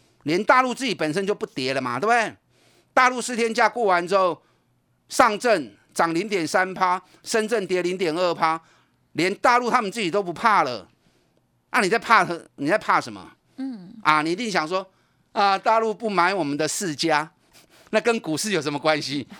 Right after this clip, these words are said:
Speaker 1: <laughs> 对，放心，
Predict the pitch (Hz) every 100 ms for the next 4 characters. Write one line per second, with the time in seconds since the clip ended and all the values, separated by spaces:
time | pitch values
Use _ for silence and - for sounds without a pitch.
0 | 220 202 220 220 240 - 208 - 254 349
1 | 339 156 139 - _ _ _ _ - 247
2 | 254 226 262 254